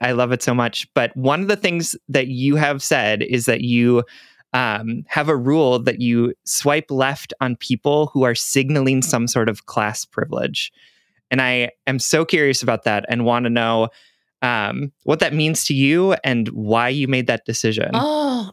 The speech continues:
Speaker 2: I mean, this is so big, right? This is such a huge, this is, like, its own novel tome,
Speaker 1: <laughs>
Speaker 2: whatever,
Speaker 1: For sure,
Speaker 2: you know?
Speaker 1: yeah.
Speaker 2: But, um, but, you know, so like most straight women, I was socialized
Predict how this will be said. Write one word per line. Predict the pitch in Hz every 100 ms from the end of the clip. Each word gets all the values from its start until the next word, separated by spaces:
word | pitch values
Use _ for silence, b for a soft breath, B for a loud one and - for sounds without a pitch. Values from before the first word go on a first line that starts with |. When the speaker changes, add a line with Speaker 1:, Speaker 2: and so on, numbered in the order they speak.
| 214
Speaker 2:
I | 254
mean, | 254 254 240
this | 220 233
is | 285 277
so | - 208
big, | 190 175 175 175
right? | 175 160 170
This | 190
is | 202 202
such | 202 214
a |
huge, | 202 180 170
this | 196
is, | 220 208
like, | 190
its | 180 -
own | 175 170 175 175 170 160
novel | 156 147 170 170 170
tome, | - 185 196 165 170 170 170 170 170 B B B
Speaker 1:
<laughs> | 147 - 170
Speaker 2:
whatever, | 190 175 208 180 170 165 147
Speaker 1:
For |
sure, | 147 156
Speaker 2:
you | 143
know? |
Speaker 1:
yeah. | 139 127 117 226 B B _
Speaker 2:
But, | 233 208 -
um, | 220 214 208 -
but, | 202 214 196 -
you | 233 233
know, | 214 202
so | - 247 214
like | 196 196 208 208 220 -
most | - 190 190 196 - - - - _ -
straight | - - 208 208 226 -
women, | 190 175 180 170 170 175
I | 175 180
was | 185 185 -
socialized | - 190 185 - 214 190 165 160 165 165 b